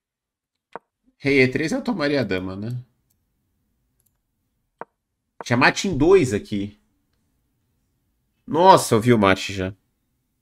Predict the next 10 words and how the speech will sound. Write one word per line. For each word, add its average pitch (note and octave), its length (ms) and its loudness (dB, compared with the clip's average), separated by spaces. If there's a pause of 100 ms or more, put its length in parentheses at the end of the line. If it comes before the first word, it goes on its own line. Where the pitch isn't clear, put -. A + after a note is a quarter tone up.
(500)
Quem C3 160 4
que C3 120 0
viu A2 160 0
o - 20 -2
mate? F#2 440 -8 (3250)
Tinha G#2+ 120 -6
mate B2 320 -2
em C#3+ 80 -2
dois A#2+ 400 4
aqui. F#2 440 -8